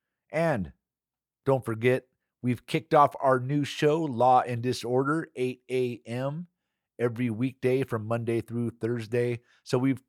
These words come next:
included Michelle Alexander on her classic book from two thousand ten, The New Jim Crow, and Salman Rushdie, who is in recovery after he was attacked and stabbed.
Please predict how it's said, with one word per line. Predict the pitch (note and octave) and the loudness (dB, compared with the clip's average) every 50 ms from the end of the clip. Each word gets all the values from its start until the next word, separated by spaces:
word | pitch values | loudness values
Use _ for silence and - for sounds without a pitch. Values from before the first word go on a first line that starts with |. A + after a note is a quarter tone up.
| - - | -18 -12
included | C3+ B2+ A#2+ A#2 - - D#3+ D#3 D3 D#3+ D#3+ C3+ A#2 | -10 -8 -8 -6 -2 0 0 2 2 2 0 -2 -4
Michelle | A#2 A2 - - C#3 C3 C3 C3 B2+ - - G#2+ | -6 -6 -2 0 2 4 4 4 2 0 -4 -4
Alexander | A#2+ B2+ B2 A#2 G#2+ G2+ F#2 B2+ B2+ B2+ C3 B2 B2+ C3 C3 A#2 - _ _ _ _ _ | -2 -2 -2 -4 -6 -6 -4 -4 -4 -4 -2 -2 -2 -2 -2 -4 -8 _ _ _ _ _
on | - A2 B2+ B2 G#2 | -4 -4 -4 -2 0
her | A#2 B2+ A#2 A#2 A2+ - _ | 0 2 2 0 -2 -6 _
classic | - - - C#3+ C#3 C3 - - C#3 - - | -6 -2 0 0 0 0 0 -2 -6 -6 -8
book | A2 G#2 G#2 B2+ C#3 C3 - - | -8 -2 0 0 0 0 -4 -8
from | B2 A#2 G#2+ | -10 -10 -8
two | - C#3+ C3 | -8 -6 -4
thousand | B2+ B2 A#2+ A#2+ A#2+ B2 A#2 | -2 -2 -2 -2 -4 -8 -8
ten, | - C3+ C3+ C3+ C#3 B2+ - _ _ _ _ _ _ _ _ | -8 -8 -6 -6 -8 -10 -12 _ _ _ _ _ _ _ _
The | - F#2+ | -4 -4
New | G2 G2+ G#2 A2+ A#2 A2+ A2 | -4 -4 -4 -2 -2 -2 -4
Jim | G2 - A2+ A2+ G#2+ G2+ G2+ - | -4 -6 -6 -6 -6 -8 -12 -14
Crow, | - - - A#2+ A#2 A2+ A2+ A2+ A2+ A2+ _ _ _ _ _ _ _ _ _ _ _ _ _ _ _ _ _ _ _ _ _ _ _ - | -10 -6 -4 -2 -2 0 -2 -2 -4 -8 _ _ _ _ _ _ _ _ _ _ _ _ _ _ _ _ _ _ _ _ _ _ _ -4
and | E3 F#3 F#3 D#3 G#2 E2 C#2+ - | -2 0 0 0 -2 -4 -10 -10
Salman | - - B2 B2 A#2 A2 G2+ | -4 -2 0 0 0 -2 -6
Rushdie, | G2+ G2+ G#2 G2+ - - - G2 F#2+ F#2 - | -6 -6 -6 -6 -6 -8 -10 -10 -8 -8 -8
who | A2 A2+ G#2+ | -6 -6 -6
is | F#2+ E2+ | -6 -6
in | F#2 | -8
recovery | F#2 F2+ E2 - - G2+ F2+ F#2+ F#2+ G2+ F2 | -10 -10 -6 -6 -6 -6 -4 -6 -8 -8 -8
after | F2 F#2+ - - F2 | -8 -10 -8 -8 -8
he | F2 - A2 G#2+ | -8 -8 -8 -8
was | F#2+ F#2+ F#2 D#2+ D2 | -6 -6 -6 -6 -8
attacked | C#2 G2 - - - C3+ C#3 C#3 - C3+ | -12 -14 -10 -6 -4 -4 -4 -4 -4 -6
and | A2+ G2 F#2 | -8 -8 -10
stabbed. | - - - - - A#2+ C#3+ C#3+ B2+ F#2 D#2 D2+ C#2+ - _ | -12 -14 -14 -6 -4 -2 0 0 0 -2 -6 -10 -14 -18 _